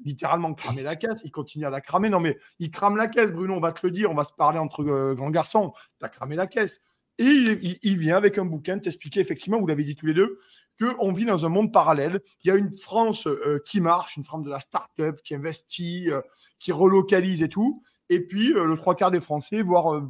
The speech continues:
quatre-vingts pour cent, se rendent compte que c'est la grosse merde. D'ailleurs, on en parlera. Nicolas Meillan a lancé une, une énorme bombe cette semaine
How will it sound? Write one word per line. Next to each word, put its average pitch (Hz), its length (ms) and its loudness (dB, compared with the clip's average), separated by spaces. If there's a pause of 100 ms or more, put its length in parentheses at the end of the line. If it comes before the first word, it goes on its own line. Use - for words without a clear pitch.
(180)
quatre-vingts 180 380 -8
pour 175 240 -12
cent, 208 160 -8
se 208 120 -12
rendent 156 200 -8
compte 180 180 -8
que 160 80 -8
c'est 147 140 -8
la 139 80 -4
grosse 143 240 -4
merde. 208 240 2 (320)
D'ailleurs, 165 240 2
on 151 100 -2
en 139 120 -2
parlera. 151 360 2
Nicolas 156 360 2
Meillan 151 300 2
a 123 120 -4
lancé 147 280 -2
une, 143 120 -8 (260)
une 156 100 -4
énorme 170 320 -2
bombe 151 260 -2
cette - 180 -10
semaine 165 340 0